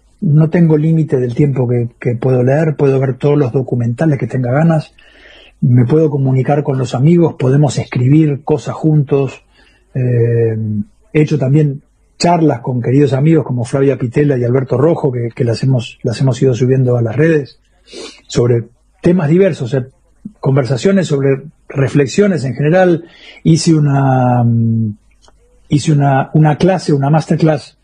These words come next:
sobre mi canción Quebrado, donde subí, escribí la partitura completa, la, la subí, la puse a disposición en mi sitio web, eh, y, y le enseñé a la gente a, a, a tocar la canción y, y hicimos un poquito como la,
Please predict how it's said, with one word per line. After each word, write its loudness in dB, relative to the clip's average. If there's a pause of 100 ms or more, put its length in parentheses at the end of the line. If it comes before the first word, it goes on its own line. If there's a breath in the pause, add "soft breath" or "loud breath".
(380 soft breath)
sobre -2
mi 0
canción 0
Quebrado, 2
donde 0
subí, 2 (260)
escribí 2
la 0
partitura 0
completa, 0
la, -2
la -2
subí, 2
la 0
puse -4
a 2
disposición -2
en 2
mi 0
sitio -2
web, 2 (720 loud breath)
eh, 0
y, 0
y 2
le 4
enseñé 2
a 4
la 2
gente -2
a, -2
a, -4 (560)
a -2
tocar 0
la 2
canción 0
y, -4
y 2
hicimos 0
un 4
poquito 0
como -2
la, -4